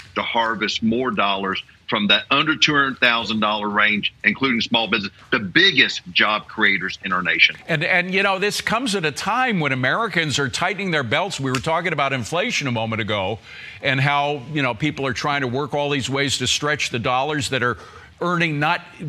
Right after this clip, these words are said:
Speaker 2: purchasing as much as they used to because of inflation. And at this particular time, you're gonna multiply it by a factor of six, the I R S? I mean, it's just, it, it seems so, so, uh,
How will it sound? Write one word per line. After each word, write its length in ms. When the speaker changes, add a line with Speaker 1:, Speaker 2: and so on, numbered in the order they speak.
Speaker 2:
purchasing 600
as 140
much 240
as 120
they 100
used 340
to 120
because 420
of 80
inflation. 580
And 180
at 220
this 220
particular 640
time, 420
you're 220
gonna 220
multiply 720
it 140
by 180
a 60
factor 460
of 80
six, 580
the 180
I 200
R 140
S? 180
I 80
mean, 160
it's 140
just, 320
it, 280
it 160
seems 400
so, 720
so, 520
uh, 380